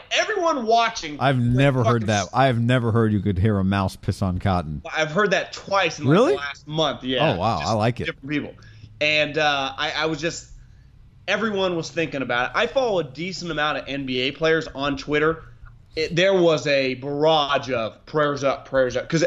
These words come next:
Speaker 1: everyone's thinking about it. The players are. Jamal
Speaker 2: Well, it's
Speaker 1: Crawford,
Speaker 2: not like he
Speaker 1: C J
Speaker 2: just,
Speaker 1: McCollum.
Speaker 2: yeah, if he had not looked back, I don't think it would have had that. But when you look back, we all know somebody who's popped Achilles,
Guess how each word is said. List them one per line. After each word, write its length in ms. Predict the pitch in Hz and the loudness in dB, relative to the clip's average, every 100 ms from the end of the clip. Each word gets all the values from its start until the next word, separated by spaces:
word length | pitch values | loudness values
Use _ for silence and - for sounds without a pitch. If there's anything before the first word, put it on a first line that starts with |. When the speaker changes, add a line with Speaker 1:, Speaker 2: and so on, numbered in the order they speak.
| - | 2
Speaker 1:
everyone's 520 | 185 185 180 160 - | 2 4 4 2 -2
thinking 300 | 139 120 117 | -6 -6 -6
about 220 | 101 101 | -4 -4
it. 60 | 120 | -4
The 80 | 135 | -6
players 540 | - 190 190 165 131 | -4 0 2 2 0
are. 180 | 110 101 | -6 -4
Jamal 180 | 220 247 | 2 4
Speaker 2:
Well, 100 | 175 | 2
it's 80 | 254 | 2
Speaker 1:
Crawford, 260 | 220 - | 2 4
Speaker 2:
not 180 | 302 285 | 2 2
like 140 | 294 190 | 2 2
he 80 | |
Speaker 1:
C 40 | 214 | 2
J 80 | 226 | 2
Speaker 2:
just, 120 | 220 | 2
Speaker 1:
McCollum. 280 | 226 190 - - - | 2 2 -2 -16 -8
Speaker 2:
yeah, 200 | 247 277 | -2 0
if 180 | 196 - | 0 2
he 100 | 294 | 2
had 120 | 277 | 2
not 300 | 185 190 196 | 2 2 2
looked 340 | 170 175 - 95 | 2 2 2 -2
back, 400 | 120 147 208 - | 0 0 -2 0
I 80 | 147 | 2
don't 140 | 151 | 2
think 140 | 151 131 | 0 0
it 80 | |
would 120 | 127 123 | 2 2
have 140 | 107 - _ | 0 -4 _
had 240 | 110 117 87 | 0 2 2
that. 280 | 69 - - | -4 -4 0
But 100 | 139 | 4
when 140 | 160 | 6
you 120 | 160 | 4
look 240 | 196 285 - | 0 -2 0
back, 360 | 175 117 - | 2 0 -4
we 160 | 143 156 | -4 0
all 240 | 190 202 | 4 4
know 140 | 196 175 | 4 2
somebody 300 | - 151 143 | 2 2 0
who's 100 | 120 | 0
popped 260 | 139 131 | 0 0
Achilles, 540 | 123 110 92 87 - | -2 -2 -2 -6 -12